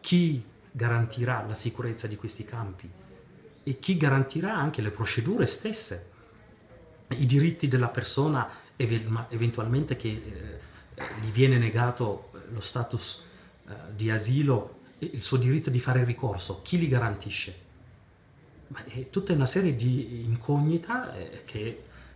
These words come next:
eh, sembra quasi solo per, eh, esternalizzare, eh, i confini, esternalizzare il, il, il processo di asilo e, eh,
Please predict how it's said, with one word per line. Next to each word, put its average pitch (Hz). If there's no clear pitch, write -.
eh, -
sembra 165
quasi 139
solo 147
per, 117
eh, 95
esternalizzare, 127
eh, 92
i 117
confini, 160
esternalizzare 117
il, 98
il, 92
il 95
processo 113
di 110
asilo 151
e, 131
eh, -